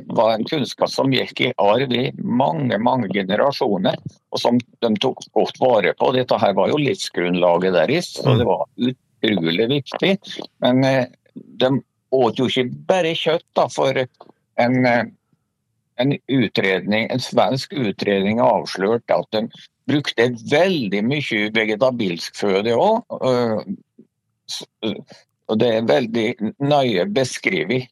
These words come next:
Speaker 1: hva slags, eh, urter og, og, og, eh, vegetabilsk føde, føde de brukte, da. Så det er jo veldig interessant å,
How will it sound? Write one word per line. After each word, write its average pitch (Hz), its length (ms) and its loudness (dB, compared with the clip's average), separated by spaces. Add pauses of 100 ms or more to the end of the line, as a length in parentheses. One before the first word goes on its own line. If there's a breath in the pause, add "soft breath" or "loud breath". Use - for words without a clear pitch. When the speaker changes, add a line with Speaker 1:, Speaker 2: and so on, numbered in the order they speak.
(100)
Speaker 1:
hva 101 160 2
slags, - 640 -2
eh, 101 200 2 (460)
urter 87 600 -2
og, 85 220 2
og, 85 340 0
og, 80 500 -2 (340)
eh, 92 200 2
vegetabilsk 92 880 -2
føde, 90 480 0 (400)
føde 85 320 0
de 80 240 0
brukte, - 400 -4
da. 92 240 4
Så 113 240 -2
det 120 160 -2
er 151 140 0
jo 120 180 0
veldig 127 320 0
interessant 85 720 -2
å, 92 160 0